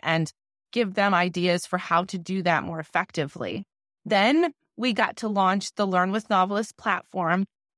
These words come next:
One of the things I always wanted to do in my life is be a teacher. Just hasn't happened for me, but now I get to, and I get to teach about my favorite subject, library marketing. So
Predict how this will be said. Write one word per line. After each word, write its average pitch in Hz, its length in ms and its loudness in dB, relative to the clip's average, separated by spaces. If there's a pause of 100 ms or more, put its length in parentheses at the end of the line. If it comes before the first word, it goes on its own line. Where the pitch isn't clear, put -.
(500)
One 254 180 2
of 269 80 2
the 247 80 0
things 240 240 4
I 208 140 4
always 190 320 -2
wanted 190 240 0
to 185 180 -2
do 175 240 -4
in 190 100 2
my 196 140 4
life 208 240 2
is 202 120 -8
be 185 120 -6
a 160 60 -4
teacher. 370 580 -2 (220)
Just - 240 -10 (160)
hasn't 196 380 -2
happened 190 460 0
for 330 160 0
me, 339 160 2
but 269 140 2
now 214 300 2
I 196 100 0
get 175 360 -4
to, 339 180 0
and 294 80 2
I 214 60 0
get 202 180 -8
to 196 100 -10
teach 247 300 -8
about 196 160 0
my 165 100 -4
favorite 165 340 -6
subject, 320 640 -2 (340)
library 185 440 2
marketing. 220 520 0
So 196 340 2